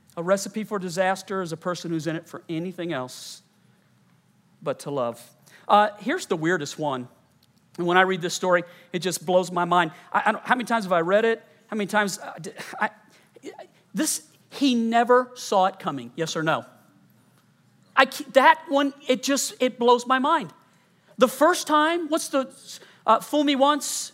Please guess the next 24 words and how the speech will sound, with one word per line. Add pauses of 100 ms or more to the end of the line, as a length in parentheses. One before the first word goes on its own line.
shame
on
you. (580)
But
fool
me
twice,
shame
on. (720)
Fool
me
three
times, (1700)
you'll
end
up
in
the
Bible. (160)
Fool
me
four
times." (1900)
<laughs>